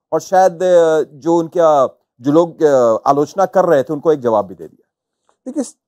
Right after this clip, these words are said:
Speaker 2: स्टार्क का बॉलिंग से इंपॉर्टेंट, अ, जो टू हंड्रेड एंड सेवेंटी टू का जो टारगेट था, वो बैट्समैन का दिमाग में चल रहा हो, क्योंकि स्टा-, स्टार्क आज डिसेंट बॉलिंग के, जो, जो हम लोग स्टार्क को देखते हैं,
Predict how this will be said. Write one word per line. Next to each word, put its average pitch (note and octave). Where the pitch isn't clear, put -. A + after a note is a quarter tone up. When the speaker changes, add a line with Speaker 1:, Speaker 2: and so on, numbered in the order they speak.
Speaker 2:
स्टार्क D#3
का -
बॉलिंग D3+
से F#3
इंपॉर्टेंट, D#3+
अ, -
जो C3
टू C#3
हंड्रेड C3
एंड B2
सेवेंटी A2
टू A#2
का A#2+
जो A2
टारगेट G2+
था, F#2
वो B2
बैट्समैन A2
का A#2+
दिमाग G2
में G2+
चल F#2
रहा F2+
हो, E2+
क्योंकि A#2
स्टा-, -
स्टार्क D3+
आज E3
डिसेंट E3+
बॉलिंग D#3+
के, B2
जो, C3+
जो C3
हम B2
लोग C#3+
स्टार्क A#2+
को C#3+
देखते A2+
हैं, C3+